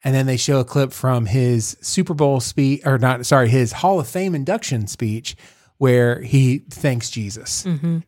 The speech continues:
Speaker 1: And it's just, it's just this beautiful moment of just, like, a man of faith that has lived by faith, that is giving credit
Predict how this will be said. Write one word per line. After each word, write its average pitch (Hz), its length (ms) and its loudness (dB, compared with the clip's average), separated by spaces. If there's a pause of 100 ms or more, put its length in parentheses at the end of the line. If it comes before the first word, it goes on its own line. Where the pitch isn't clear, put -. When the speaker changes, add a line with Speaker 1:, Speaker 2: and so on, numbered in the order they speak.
(100)
Speaker 1:
And 156 380 2
it's 180 240 -2
just, - 540 -4
it's 190 260 -4
just 269 280 -2
this 156 180 2
beautiful 147 920 2
moment 135 600 0
of 120 140 -2
just, 123 240 -2
like, 120 240 -2 (340)
a 143 100 0
man 156 680 2 (400)
of 175 340 2
faith 120 480 -4
that 113 160 -4
has 113 300 -6
lived 160 360 2
by 135 220 2
faith, 110 540 -4 (400)
that 120 480 -2
is 117 160 -2
giving 147 320 2
credit 127 500 -2